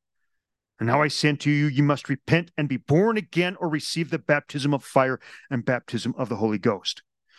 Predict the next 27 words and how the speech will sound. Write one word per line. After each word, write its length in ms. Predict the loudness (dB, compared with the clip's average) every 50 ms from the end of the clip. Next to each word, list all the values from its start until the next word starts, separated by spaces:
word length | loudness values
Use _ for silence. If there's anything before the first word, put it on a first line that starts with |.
| -20 -20 -20 _ -2
For 80 | 0 0
the 80 | 0
Spirit 360 | -2 0 4 6 6 6 4
saith, 300 | 2 2 2 2 2 2 _ 2
If 200 | 2 2 2 4
ye 100 | 4 4
are 80 | 4 4
not 260 | 4 2 0 0 -2 -2
born 180 | -2 0 0 0
again, 580 | -2 -2 0 2 2 4 2 0 -2 -4 -6 -10 _ _ _ _ _ _ _ _ _ _ _ -8
or 80 | -8
if 100 | -4 -2
you 100 | -2 0
do 140 | 2 2 2
not 300 | 2 4 2 2 2 -2
receive 300 | -6 -6 -4 -2 -2 -2
the 80 | -2 -2
baptism 500 | -2 -2 -2 -2 -4 -8 -8 -4 -4 -4
of 100 | -4 -2
fire, 240 | 0 0 0 0
baptism 440 | 0 -2 -2 -4 -4 -4 -8 -8 -6
of 80 | -4 -4
the 60 | -4
Holy 140 | -4 -4 -4
Ghost, 440 | -2 -2 -2 -2 -2 -6 -8 -10 -14 _ -20 -16 _ -4
ye 100 | -2 0
cannot 460 | 2 2 0 2 2 2 2 2